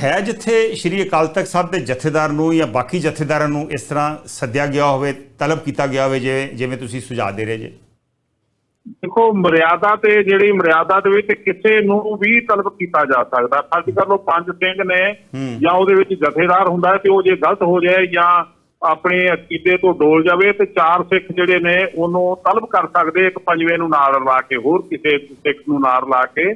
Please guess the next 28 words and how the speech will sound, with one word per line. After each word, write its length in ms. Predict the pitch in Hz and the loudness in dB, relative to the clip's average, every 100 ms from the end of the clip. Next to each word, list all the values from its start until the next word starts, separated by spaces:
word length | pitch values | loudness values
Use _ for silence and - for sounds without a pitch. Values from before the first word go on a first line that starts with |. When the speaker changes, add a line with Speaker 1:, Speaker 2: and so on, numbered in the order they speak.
| - - | -8 -10
Speaker 1:
ਜੀ। 280 | 131 139 123 | -4 -2 0
Speaker 2:
ਪੰਜ 200 | 160 170 175 | 0 -2 -2
ਸਿੰਘ 200 | 196 196 | 0 2
ਉਹਨੂੰ 200 | 202 202 | 0 0
ਤਲਬ 220 | 196 220 | 0 0
ਕਰਕੇ 480 | 214 175 - 185 208 | 0 -2 0 0 0
ਉਹਨੂੰ 320 | 180 180 190 | 0 0 2
ਉਹਦੀ 220 | 185 190 | 2 2
ਜਵਾਬਦੇਹੀ 520 | 165 147 147 143 185 | 0 2 2 2 2
ਲੈ 180 | 190 160 | 4 2
ਸਕਦੇ 380 | 156 156 160 180 | 0 -2 0 -2
ਨੇ। 240 | 196 214 214 _ _ _ | 0 -2 -6 _ _ _
ਫਿਰ 180 | 165 180 | 0 2
ਉਹ 260 | 185 180 185 | 2 2 4
ਜੇ 140 | 190 185 - - 160 | 2 0 -8 -8 -6
ਖਰਾ 360 | - 160 175 | -2 2 4
ਨਾ 180 | 175 165 | 4 2
ਉਤਰੇ 320 | 175 190 202 | 2 0 0
ਤੇ 100 | 202 | 2
ਉਹਨੂੰ 140 | 196 185 | 0 0
ਤਨਖਾਹੀਆ 480 | 170 147 196 220 | -2 0 2 2
ਕਰਾਰ 340 | 208 175 160 165 | 2 2 2 2
ਦੇ 200 | 165 165 | 0 0
ਕੇ 200 | 190 196 | 0 0
ਤੇ 100 | 208 | 0
ਉਹਨੂੰ 140 | 196 | 0
ਸਜ਼ਾ 300 | 185 165 175 | 0 2 2
ਲਾ 200 | 165 139 | 4 2